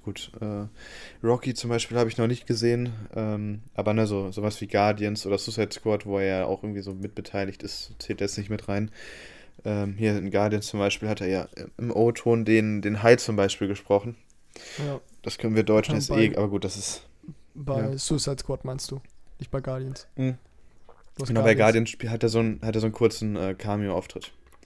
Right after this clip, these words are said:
Speaker 1: äh, wo der irgend-, irgendwann mal, äh, der kommt da auf jeden Fall, der taucht einmal kurz auf für irgendeine Szene. Ähm,
Speaker 2: Ja.
Speaker 1: genau. Aber die Szene, die, die Filme meine ich jetzt nicht, sondern jetzt vor allem die Rambo-Teile und so. Ähm, ja, aber Demolition Man, also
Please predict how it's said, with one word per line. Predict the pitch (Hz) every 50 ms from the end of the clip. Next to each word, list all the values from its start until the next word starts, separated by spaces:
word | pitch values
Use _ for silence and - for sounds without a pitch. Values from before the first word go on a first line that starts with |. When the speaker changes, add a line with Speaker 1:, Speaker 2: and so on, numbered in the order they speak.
| - - - - - - - - _ - -
Speaker 1:
äh, | 107 104 101 101 101
wo | 104 104
der | 101 95
irgend-, | 87 98 104 95 -
irgendwann | - 101 104 98 98 101
mal, | 101 95 95 92 98 101 104 - - - - - - - - - - - - - - - - - - - - - - - - -
äh, | -
der | 110 110
kommt | 110 - 123 117 110
da | 117 107
auf | 104 -
jeden | 117 110 110
Fall, | - -
der | 117 113 -
taucht | - 127 113 -
einmal | 98 107 113 107
kurz | - 113 107 -
auf | - 98 98 -
für | - 82
irgendeine | 98 95 101 98
Szene. | - - 101 98 92 - - - - - - - -
Ähm, | 104 101 98 92
Speaker 2:
Ja. | 127 -
Speaker 1:
genau. | - 78 87 87 85 - - -
Aber | - 98 98
die | 104 107
Szene, | - - 107 98 -
die, | 98 104 107 95
die | - 98 - 113 110
Filme | 110 - - 113 107 104
meine | 98 98 104 101
ich |
jetzt | 104 101 -
nicht, | 117 107 -
sondern | - 101 98 98
jetzt | 95 95 -
vor | - 87 92
allem | 98
die | 98 98
Rambo-Teile | 98 101 104 101 101 - - 104 98 98 98
und | 95 95
so. | - 98 - - - - - - - - - - - - - - - - - - -
Ähm, | 117 113 113 113 117 117 117 113 - - -
ja, | 156 170 131 101 95 98 - -
aber | - 123 127 127 127 120
Demolition | 127 127 120 123 139 139 - 160 151
Man, | 156 156 156 160 151 143 -
also | 120 117 123 120 120